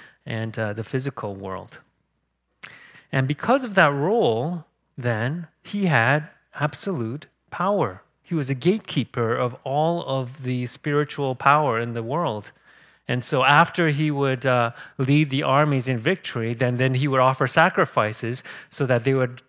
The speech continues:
continue to have good fortune from the gods, from the spiritual world, that, that, that might become,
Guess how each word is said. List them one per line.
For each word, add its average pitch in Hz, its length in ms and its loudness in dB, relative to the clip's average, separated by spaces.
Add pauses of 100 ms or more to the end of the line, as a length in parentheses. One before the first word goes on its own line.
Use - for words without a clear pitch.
continue 139 340 -6
to 135 120 0
have 120 240 0
good 131 180 -2
fortune 113 640 -4 (340)
from 131 500 2
the 131 80 -2
gods, 151 640 2 (260)
from 127 320 0
the 120 80 -2
spiritual 165 540 -2
world, 110 360 -2
that, 113 200 2
that, 135 320 0
that 139 260 2
might 135 200 -2
become, 131 540 -2